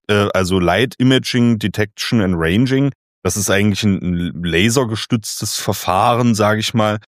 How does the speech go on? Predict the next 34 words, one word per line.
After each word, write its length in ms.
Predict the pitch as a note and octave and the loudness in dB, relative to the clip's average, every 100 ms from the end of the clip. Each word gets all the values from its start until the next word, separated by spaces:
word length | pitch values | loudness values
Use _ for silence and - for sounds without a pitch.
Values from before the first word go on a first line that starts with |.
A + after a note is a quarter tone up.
| _ | _
äh, 140 | G#2 G#2 | 0 0
um 220 | G#2 G#2+ | 2 2
eben 220 | A2 G#2+ | 2 2
bestimmte 480 | G2 - A#2+ A#2 G#2+ | 0 -2 0 2 0
Oberflächenstrukturen 1300 | E2+ B2+ D#3+ - D3 D3+ - - C3 - C#3 B2+ A2 | 0 0 0 0 0 -2 -2 -8 -10 -4 0 2 2
noch 180 | A2+ | 0
besser 360 | - A2+ - F#2 | -2 -2 0 -4
abbilden 460 | - - B2+ C#3+ D3+ | -6 -2 0 0 -2
zu 180 | - | -6
können. 300 | B2 B2 D3 D#3 _ _ _ _ _ - | -4 -2 -2 -4 _ _ _ _ _ -8
Ich 80 | - | -2
glaube, 240 | G2+ G2+ | 0 2
so 100 | F#2+ | 0
kann 160 | F#2 G2+ | 0 0
man's, 260 | G2+ F#2+ | 0 0
äh, 60 | - | 0
runterbrechen. 720 | F#2 G2+ A2+ A2 - A2+ A#2+ | 0 2 0 0 -2 -2 -2
Und 160 | F#2 - | -2 0
dann 160 | G#2 G#2 _ _ | 0 -2 _ _
das 180 | G#2 - | -10 -4
geschulte 560 | A2 - C3+ D3+ B2+ | -4 2 4 4 2
Auge 380 | D#2+ A#2+ D3 D3+ | 2 2 4 2
erkennt 480 | G2 G2+ A2+ C3+ G2 | 0 0 0 0 0
da 200 | F#2 B2+ | 0 0
drauf, 380 | - C#3+ D3 - | -2 -2 -2 -2
glaube 320 | A2 A#2 B2 | 0 0 0
ich, 60 | - | -2
schon 260 | B2 A2 | 0 0
ganz 320 | G2 G#2+ G#2 | 2 0 -2
viel, 320 | - A#2 D3 F#3 | -6 -2 -2 -2
viel 300 | - B2+ A2 | -2 2 4
mehr 440 | G#2 G2+ B2+ B2 | 4 2 2 0
als, 380 | G2+ G2 - - | 0 0 -2 -4
äh, 160 | G#2 | -2